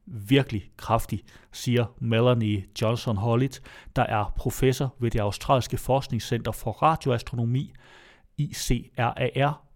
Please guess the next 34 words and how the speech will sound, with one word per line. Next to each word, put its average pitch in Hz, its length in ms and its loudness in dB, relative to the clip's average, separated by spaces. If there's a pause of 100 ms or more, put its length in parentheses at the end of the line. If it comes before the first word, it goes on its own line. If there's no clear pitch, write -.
i 139 160 -6
en 131 200 0 (140)
pressemeddelelse. 107 840 -2 (920)
"Vi 220 180 4
ved 208 200 8
ikke, 151 260 0
hvorfor 156 540 4
den 123 120 2
er 110 140 2
så - 140 -8
stor, 101 380 -4 (300)
men 165 160 4
vi 185 60 2
kan 175 140 -2
se, 202 340 0 (280)
at 160 180 0
den 165 120 2
er 156 100 2
sket - 480 -2 (120)
meget 123 640 2
langsomt, 98 560 -2 (380)
som 147 380 2 (120)
en 165 120 4
eksplosion 170 680 2
i 160 60 0
slow 147 320 4
motion, 117 440 0 (300)
der - 80 4
strækker 170 360 0
sig 156 200 2
over 151 160 6
flere 180 460 2
hundrede 170 440 4
millioner 135 580 2